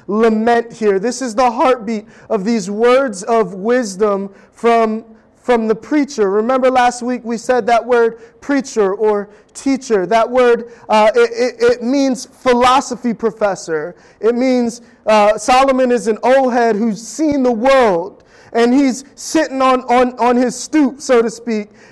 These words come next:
and people are walking by and he's telling them what it's about, what life is. This is Solomon's book of, "I've seen a lot of things. I've done a lot of things, and here's what the world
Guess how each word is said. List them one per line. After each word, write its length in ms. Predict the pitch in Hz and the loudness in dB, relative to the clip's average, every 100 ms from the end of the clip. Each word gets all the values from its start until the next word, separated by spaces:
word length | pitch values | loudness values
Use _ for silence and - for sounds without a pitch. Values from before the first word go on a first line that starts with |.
| - | -2
and 300 | 240 233 220 | 0 0 -2
people 320 | 285 277 269 | -2 0 2
are 100 | 247 | 2
walking 460 | 262 269 262 240 | 2 2 0 -4
by 260 | 220 269 269 | 2 2 2
and 100 | 233 | 0
he's 300 | 240 262 - | -2 -4 -6
telling 460 | - 269 285 269 233 | -10 -4 -2 0 0
them 160 | 214 | 0
what 180 | 233 247 | 0 -2
it's 200 | 240 - | -4 -12
about, 580 | 190 247 262 156 - _ _ _ _ _ | -4 0 0 -2 -6 _ _ _ _ _
what 160 | 233 240 | -2 0
life 400 | 240 247 247 - | 2 2 0 -6
is. 840 | 277 269 220 170 - - - _ _ _ _ - | -6 -2 0 -2 -8 -18 -20 _ _ _ _ -6
This 240 | 262 254 | -4 -4
is 180 | 269 - | -6 -4
Solomon's 760 | 302 269 277 262 240 247 226 | 0 2 2 0 -2 -4 -6
book 400 | 180 254 269 269 | -6 0 0 2
of, 360 | 233 220 202 - _ - | 0 0 -2 -8 _ -2
"I've 160 | 240 196 | -2 -2
seen 340 | - 294 277 | -4 -2 2
a 40 | |
lot 260 | 262 262 247 | 2 4 2
of 200 | 226 - | 0 -4
things. 680 | 277 254 180 151 160 - - _ _ - | -2 0 -2 -8 -16 -20 -20 _ _ -2
I've 220 | 220 190 | -2 0
done 260 | 277 277 | 0 2
a 80 | 269 | 2
lot 280 | 247 254 247 | 2 2 2
of 180 | 220 - | -2 -2
things, 460 | 285 269 233 185 | 0 0 -2 -6
and 180 | 208 220 | -6 -6
here's 320 | 269 269 262 | -4 -4 -4
what 220 | 233 240 240 | -4 -4 -4
the 80 | |
world 600 | 220 233 233 220 214 - | -6 -2 -2 -2 -4 -10